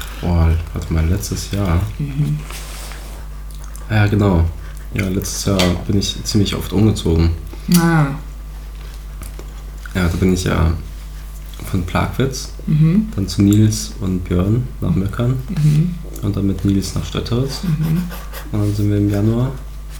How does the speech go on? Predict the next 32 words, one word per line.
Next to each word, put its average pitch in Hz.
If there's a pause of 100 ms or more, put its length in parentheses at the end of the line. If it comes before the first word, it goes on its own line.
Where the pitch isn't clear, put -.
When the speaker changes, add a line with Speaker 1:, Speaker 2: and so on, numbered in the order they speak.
(120)
Speaker 1:
nach 107 (440)
Wilmenau. 95 (1200)
Speaker 2:
Nice. -
Speaker 1:
Also 85 (140)
diesen -
Januar. -
Speaker 2:
Ja. 202 (1500)
Speaker 1:
Ja. 104
Ah, 107 (480)
okay, 101
wer 101
mich 107
am 95
meisten 95 (200)
beeinflusst -
hat. 85 (1500)
Ich, -
ich -
glaub, 92
ich -
hab 104
keine 101 (180)
so -
eine 92
Person, 92
die 95
mich 95
am 90
meisten 85
beeinflusst 110
hat. 120
Speaker 2:
Mhm. 165